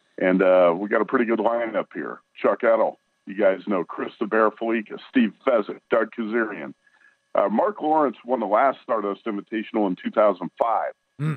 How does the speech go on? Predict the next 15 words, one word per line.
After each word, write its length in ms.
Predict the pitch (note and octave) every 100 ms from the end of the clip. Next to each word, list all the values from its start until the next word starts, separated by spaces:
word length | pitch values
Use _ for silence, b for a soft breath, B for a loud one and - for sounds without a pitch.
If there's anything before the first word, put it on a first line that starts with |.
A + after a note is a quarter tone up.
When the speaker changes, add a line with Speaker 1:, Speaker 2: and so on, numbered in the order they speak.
| -
Speaker 1:
Randy 200 | A#2+ A#2+
McKay, 440 | A2 - C3+ C3
Mike 280 | A#2+ A2+ A#2+ -
North, 300 | A#2 C3 C3+ _
Aaron 360 | - A#2 B2 G#2+
Renning, 500 | A#2+ B2+ B2+ C#3 B2+ _ _ _ -
James 240 | A#2+ A#2+ -
Salinas, 440 | G#2+ A2 C3 D3+ -
Paul 320 | - A2 A2+ -
Stone. 400 | - B2+ C#3 D3+ - B B
We 80 | -
have 100 | A2 -
some 180 | A#2 - _ _ _ _ _ _ - _ -
other, 280 | B2 A#2 A#2+
um, 340 | A#2 A2 G2